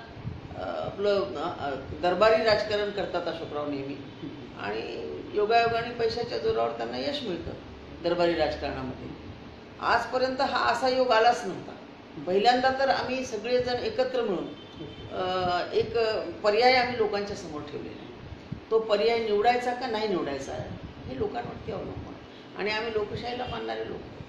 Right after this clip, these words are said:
लोक जो निर्णय देतील तो आम्ही सर झुकवून स्वीकारतो. पण आमचा प्रयत्न आहे लोकांच्या समोर ह्या मागच्या वीस वर्षामध्ये या शहराचा काय, अ, ऱ्हास झाला,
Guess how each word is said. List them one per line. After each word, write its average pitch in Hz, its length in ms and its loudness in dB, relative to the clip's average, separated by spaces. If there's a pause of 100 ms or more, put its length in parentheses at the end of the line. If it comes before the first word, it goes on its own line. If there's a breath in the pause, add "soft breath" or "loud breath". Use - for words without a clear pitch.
(100)
लोक 170 200 -6
जो 202 240 0
निर्णय 190 240 -2
देतील 214 480 -6
तो - 40 -10
आम्ही 202 160 -6
सर 196 140 -6
झुकवून - 420 -8 (580)
स्वीकारतो. - 800 -10
पण 190 60 -4
आमचा 202 320 4
प्रयत्न 247 440 4
आहे 147 200 -4 (420)
लोकांच्या 208 440 2
समोर 185 340 -6 (220)
ह्या 180 140 0
मागच्या 175 340 -2
वीस - 240 -6
वर्षामध्ये 151 580 -4 (480)
या 190 140 0
शहराचा 175 760 -4 (1000)
काय, 220 220 4
अ, 170 240 -4 (340)
ऱ्हास 190 340 0
झाला, 147 200 4